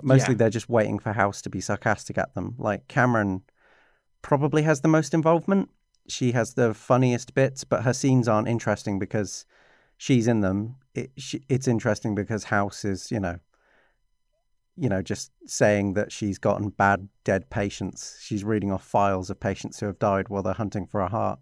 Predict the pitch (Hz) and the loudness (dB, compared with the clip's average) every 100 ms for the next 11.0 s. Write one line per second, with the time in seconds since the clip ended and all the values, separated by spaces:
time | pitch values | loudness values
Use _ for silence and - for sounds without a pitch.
0 | - - - _ _ 113 127 120 - 117 | -16 -20 -20 _ _ 0 2 2 0 0
1 | 107 104 107 - 113 104 - 120 - - | 0 0 -4 0 0 0 0 -2 -2 -4
2 | 107 110 - 87 98 95 - 90 95 - | 0 0 0 -2 0 -2 -2 -4 -4 -4
3 | 120 98 123 113 - 104 92 - 101 110 | -4 -2 0 -2 -2 -2 -2 -4 -6 -4
4 | 107 87 104 101 104 92 - 90 92 98 | -4 0 0 0 -2 -2 -2 -2 -2 -4
5 | 104 - 117 120 90 85 85 90 101 - | -4 -2 -2 -2 -8 -8 -10 -6 -6 -8
6 | _ _ 110 110 104 107 101 - - - | _ _ -2 0 -2 0 -2 -2 -8 -4
7 | 113 98 95 131 - - - - - - | -2 -2 -2 -4 -6 -12 -14 -14 -14 -20
8 | - 117 127 123 110 113 110 131 - - | -4 -2 2 2 4 2 2 -2 -2 -6
9 | 107 117 110 107 107 117 120 - 113 101 | -4 0 0 2 2 0 -4 -2 -2 -2
10 | 120 107 107 107 107 - 123 131 - | -2 0 0 0 -2 2 2 2 -4